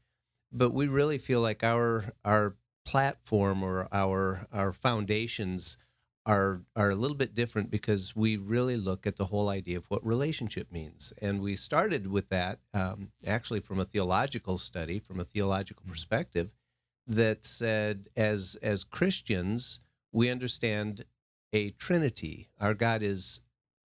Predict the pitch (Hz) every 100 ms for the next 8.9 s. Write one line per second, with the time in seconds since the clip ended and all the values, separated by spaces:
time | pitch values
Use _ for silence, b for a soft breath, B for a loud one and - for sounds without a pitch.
0 | _ - - 127 123 120 127 104 - 82
1 | 92 98 95 - 165 185 107 110 - 101
2 | 110 120 - 113 135 - 101 95 - 117
3 | 127 117 - 113 123 131 123 151 170 78
4 | 73 - _ _ _ _ 95 117 131 127
5 | 123 110 113 127 - 104 - 78 _ _
6 | 104 107 117 110 104 - 95 120 117 127
7 | 117 - 117 104 - - 143 104 107 98
8 | 98 - 123 113 101 110 107 98